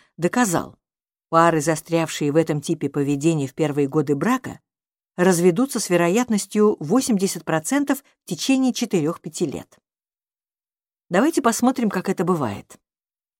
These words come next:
Кэрол и Джим уже давно и безнадёжно ссорятся из-за его постоянных опозданий на свидание. На сеансе в моём кабинете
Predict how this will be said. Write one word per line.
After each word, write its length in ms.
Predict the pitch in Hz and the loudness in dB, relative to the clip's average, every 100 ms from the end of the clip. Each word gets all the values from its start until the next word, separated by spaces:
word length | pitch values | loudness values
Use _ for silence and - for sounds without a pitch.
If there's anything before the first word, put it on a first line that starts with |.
| _ _ _ - | _ _ _ 0
Кэрол 340 | 214 208 160 | 2 2 2
и 60 | 147 | -2
Джим 400 | 139 185 302 285 _ _ - | -2 0 0 -2 _ _ -4
уже 220 | 202 302 | 2 4
давно 380 | 208 185 185 277 | 4 4 4 4
и 80 | |
безнадёжно 640 | 226 202 175 160 196 170 156 | 4 4 2 2 2 0 -4
ссорятся 540 | - 269 277 254 - | 0 2 2 2 -2
из-за 360 | 226 - 180 180 | -2 0 2 2
его 240 | 175 226 | 4 2
постоянных 580 | 254 - 156 160 208 190 | 0 -2 0 2 0 0
опозданий 540 | 160 151 135 151 160 | 0 -2 0 -2 0
на 80 | 160 | -4
свидание. 640 | 160 185 147 117 101 - _ _ _ _ _ _ _ _ _ | -2 -2 -2 -4 -8 -20 _ _ _ _ _ _ _ _ _
На 120 | 160 | -6
сеансе 500 | 165 190 185 156 - | 0 2 2 0 -2
в 40 | 147 | -2
моём 280 | 160 170 151 | 0 0 -2
кабинете 680 | 147 139 151 240 269 131 | -4 -2 0 0 0 -6